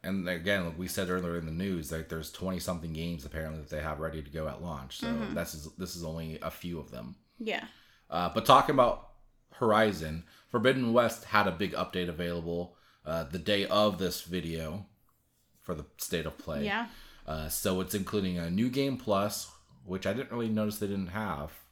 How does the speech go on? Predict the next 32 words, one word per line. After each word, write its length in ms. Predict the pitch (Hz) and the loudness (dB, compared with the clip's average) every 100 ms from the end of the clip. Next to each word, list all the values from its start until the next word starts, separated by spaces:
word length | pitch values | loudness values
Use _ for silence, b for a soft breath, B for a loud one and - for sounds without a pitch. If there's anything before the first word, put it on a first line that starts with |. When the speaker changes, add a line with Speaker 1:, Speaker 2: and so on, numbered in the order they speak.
| - | -12
Speaker 2:
Yeah. 320 | 220 208 196 - | -4 -2 -4 -6
Speaker 1:
I 60 | 185 | -6
didn't 160 | 190 - | -4 -4
really 100 | - | -4
go 140 | 123 | 0
back 220 | 92 92 | 0 -2
to 100 | 85 | -4
after 200 | 76 - | -6 -6
I 20 | 73 | -6
beat 240 | 87 80 | -4 -6
it, 160 | 62 - | -6 -10
so 180 | 76 | -8
I 80 | 73 | -6
didn't 220 | 85 80 | -6 -6
even 160 | 90 87 | -6 -6
pay 140 | 90 | -6
attention 340 | 85 90 87 65 | -6 -6 -6 -8
to 40 | 64 | -8
that. 260 | 62 - | -10 -10
Speaker 2:
Mm-hmm. 360 | 214 208 202 202 - B B | -6 -6 -6 -8 -12 B B
Speaker 1:
Uh, 140 | 87 98 | 2 4
but 140 | 104 | 4
here's 240 | 120 165 143 | 6 6 6
a 60 | 117 | 6
really 220 | 113 98 | 4 2
cool 240 | - 92 | -2 -4
feature. 540 | 82 85 78 87 90 - B B B B | -2 -4 -2 -2 -4 -6 B B B B
They 200 | 90 98 | 0 2
added 320 | 87 101 90 | 2 2 -2
transmog, 1300 | - - 117 120 127 120 113 95 87 80 73 73 85 104 - _ _ _ - | -4 -4 0 2 2 0 -2 -4 -2 -2 -2 -6 -8 -10 -18 _ _ _ -6
or 140 | 87 | -6
transmog, 1600 | - - 117 113 110 104 - - - - 110 120 92 82 92 107 | -6 -2 2 4 4 0 -6 -6 -2 4 8 10 10 4 0 -4